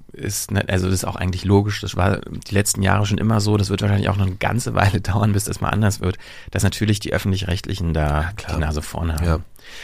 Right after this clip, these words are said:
Speaker 1: Also ich bin mal gespannt, wann
Speaker 2: Also bis wir hunderteinundfünfzig Formate haben.
Speaker 1: <laughs> Ne,
Speaker 2: dauert
Speaker 1: oder
Speaker 2: noch ein bisschen.
Speaker 1: generell, wer, wer das sein wird. Also
Speaker 2: Ja.
Speaker 1: wer sozusagen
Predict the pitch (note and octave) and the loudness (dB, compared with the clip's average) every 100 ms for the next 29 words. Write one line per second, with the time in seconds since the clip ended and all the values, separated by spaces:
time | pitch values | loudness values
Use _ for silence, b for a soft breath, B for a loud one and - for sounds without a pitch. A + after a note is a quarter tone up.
0 | B - F#2 G2 A2+ C3+ A#2+ - F#2 F#2 | B -2 0 2 4 4 2 0 0 2
1 | G2+ - - b b b b - - F#2 | 2 -2 -14 b b b b -18 -8 -2
2 | F#2 A#2+ - G#2 B2 C#3+ A#2 A#2+ A#2+ - | 2 4 2 4 6 6 8 8 6 6
3 | G#2+ G#2+ A2 F2+ E2+ - F#2 E2+ G2+ F2+ | 4 6 6 6 4 2 4 6 6 6
4 | F2 D#2+ D#2 - B B G#2+ E2 A#2+ A#2+ | 4 4 0 -6 B B 0 4 4 4
5 | A2 G#2+ F#2+ A#2+ C3+ F#2 G2 B2 A#2+ G#2 | 4 4 2 2 2 2 4 4 2 0
6 | G#2+ A2+ A2 F#2+ G#2 A#2 F#2 E2+ E2 D#2+ | 2 2 0 0 2 2 0 -2 -2 -2
7 | D#2 - D#2+ D#2 E2 G2 C#3+ C#3 - G#2+ | -2 -4 0 2 2 2 2 0 -4 -2
8 | A2 A2 | 0 0